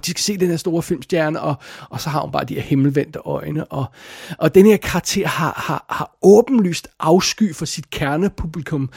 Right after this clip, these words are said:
sådan det her Middle America og, og, og, og arbejderklassen, som, som er dem, der går ind og køber bille-, billetterne, øh,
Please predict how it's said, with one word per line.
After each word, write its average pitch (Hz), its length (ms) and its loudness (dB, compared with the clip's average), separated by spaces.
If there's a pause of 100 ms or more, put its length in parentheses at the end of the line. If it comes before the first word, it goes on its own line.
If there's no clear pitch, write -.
(120)
sådan 175 140 -4
det 160 80 4
her 151 160 4 (200)
Middle 175 280 6
America 156 560 4
og, 143 280 2
og, 143 400 0
og, 147 260 -6 (120)
og - 320 -4
arbejderklassen, 151 640 0
som, 147 220 -8
som 156 160 0
er 143 60 2
dem, 165 140 4
der 165 80 6
går 151 80 4
ind 147 100 0
og - 60 -4
køber 202 200 4
bille-, 151 360 0
billetterne, 147 540 -2
øh, 143 540 -4